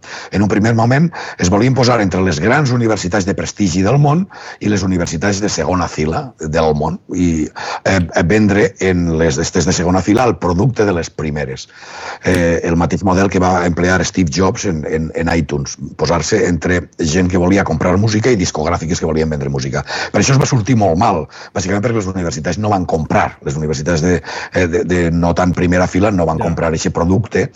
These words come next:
Speaker 2: Mhm.
Speaker 1: i algun departament universitari, després de veure algun mooc, va dir, «Escolta, això ho podem fer nosaltres també i no cal,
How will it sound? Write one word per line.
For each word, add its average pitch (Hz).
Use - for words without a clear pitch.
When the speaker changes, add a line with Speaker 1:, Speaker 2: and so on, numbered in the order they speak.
Speaker 2:
Mhm. 113
Speaker 1:
i 98
algun 82
departament 92
universitari, 90
després 87
de 92
veure 90
algun 92
mooc, 107
va 95
dir, 87
«Escolta, 78
això -
ho 78
podem 87
fer 92
nosaltres 80
també 80
i 104
no 87
cal, 82